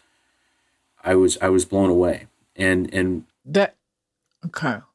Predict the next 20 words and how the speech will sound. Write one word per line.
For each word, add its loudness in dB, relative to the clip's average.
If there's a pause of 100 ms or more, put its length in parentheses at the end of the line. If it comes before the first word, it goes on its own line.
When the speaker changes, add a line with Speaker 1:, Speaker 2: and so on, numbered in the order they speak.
Speaker 2:
So 0
that's 0
huge 2
job 2
opportunities -2
then 0
for 0
a 2
younger 2
generation. 0 (480)
The 2
term 0
smart 0
city 2
is -2
bandied 2
about 0
a 2
lot. -2 (580)
Um, 2